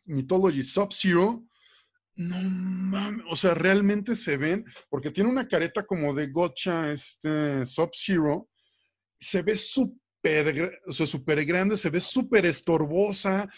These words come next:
se ve que el actor está incómodo, o sea, se ve muy mal, o sea, se ve muy chafita el, el traje,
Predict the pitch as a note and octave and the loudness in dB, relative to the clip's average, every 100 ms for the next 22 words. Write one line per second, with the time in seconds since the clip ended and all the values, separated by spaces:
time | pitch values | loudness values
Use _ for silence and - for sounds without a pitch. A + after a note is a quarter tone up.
0 | - - - D#3 G3+ C4+ B3+ F#3+ - F#3+ | -20 -16 -4 2 2 2 0 0 0 0
1 | G#3 F#3+ G3 G#3 G3+ F3 G3 G3+ G3+ G3+ | 0 0 0 0 -2 2 4 6 6 4
2 | G3 G3+ G3+ G#3 G#3 G3+ _ - _ _ | 4 4 4 2 0 -4 _ -20 _ _
3 | D3 G#3+ - - E3 F3+ G#3 G3 G3+ G#3+ | -8 -6 -6 -4 2 4 6 6 4 4
4 | F#3+ F#3 F3+ E3 - D#3 F#3+ G3 G#3 G3+ | 0 0 0 -2 -2 0 4 4 4 0
5 | A3 G3 F#3 - G3+ F#3 C#3 B2 A#2 - | -2 -2 -6 -2 0 2 2 -2 -4 -6
6 | B2 A#2 A#2 C#3 C#3+ C#3+ E3+ A#3+ | -6 -4 -4 -2 -2 -2 -4 -6